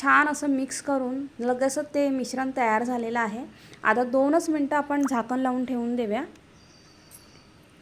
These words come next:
आणि गॅस बंद करून झाकण लावायचं आहे. बघा, दोन मिनटानंतर आपलं पीठ छान असं मस्त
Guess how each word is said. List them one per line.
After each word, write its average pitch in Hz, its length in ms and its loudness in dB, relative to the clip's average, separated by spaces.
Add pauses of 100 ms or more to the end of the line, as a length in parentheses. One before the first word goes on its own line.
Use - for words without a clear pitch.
(340)
आणि 240 200 4
गॅस 269 360 4
बंद 269 280 0
करून 302 580 0
झाकण 247 300 0
लावायचं 226 480 2
आहे. 226 360 0 (1600)
बघा, 285 200 2
दोन 285 280 0
मिनटानंतर 285 560 0
आपलं 277 440 2 (1080)
पीठ 277 240 0
छान 269 340 4
असं 269 200 -2
मस्त 262 340 -2